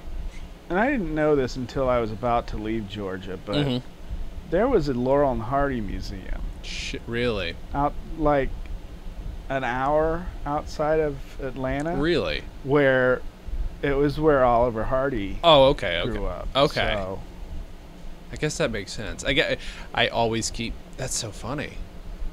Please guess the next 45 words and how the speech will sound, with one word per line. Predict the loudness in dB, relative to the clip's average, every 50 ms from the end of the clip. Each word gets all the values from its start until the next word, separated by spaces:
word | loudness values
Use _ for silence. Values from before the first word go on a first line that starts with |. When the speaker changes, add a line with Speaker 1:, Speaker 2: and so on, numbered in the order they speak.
| -6 -8 -10 -10 -10 -10 -12 -14 -14 -12 -10 -10 -10 -8 -8 -6 -4 -4
Speaker 2:
I've, | -4 -4 -6 -4 -4
I, | -2 -2 -2
'cause | -2 -4 -4 0 4 6
I, | 6 6 6 6 6 4 4
th-, | 4 4 4 6
that's | 8 6 6 6 4
way | 0 2 4 6 6 6
more | 6 4 4
exciting | 4 6 6 6 6 6 4
than | 2 2
what | 2 4
I've | 6 4 4 4
done, | 0 -2 -2 -4
which | -4 -6
is | -6 -6 -4
go | -4 -4 -4
to | -4
people's | -4 -6 -6 -6 -6 -6
grave | -4 -4 -2 -2 -2 -4
sites. | -4 -4 -6 -6 -6
It's | -6 -6 -6
a | -6
lot | -6 -6 -6 -6 -6 -6 -6 -6
sadder. | -8 -6 -6 -6 -4 -2 -2 -2 -2 -4 -12 -10 -6 -6
<laughs> | -4 0 2 2 4 6 6
A | 6 8 8
lot | 8 8 8 8 8 6 6 4 2
sadder. | 0 2 2 2 2 0 -2 -4 -4 -6 -8 -4 2 4
Although | 6 6 8 6 6
the, | 6 4 4 6 6 8
uh, | 8 8 8 6 6 4 4 2 0
Speaker 1:
I'm, | 0 2 4 4 6
Speaker 2:
um, | 6 6
Speaker 1:
I'm | 6 6
sure | 6 6 8 8 8
he's | 8 6 6
probably | 6 8 8 8 8 6
buried | 4 4 4 4 4 4 2 2
there, | 2 0 0 0
too. | -2 -2 -2 -2 0 -2 -2 -4 -8 -10 -12 -12 -12 -14 -14 -8 -2
Speaker 2:
the, | 2 2 2 2
uh, | 2 0 0 -2 -2 -4
the, | -4 -6 -10
the | -10 -8 -8 -6
s-, | -4 -4 -4 -6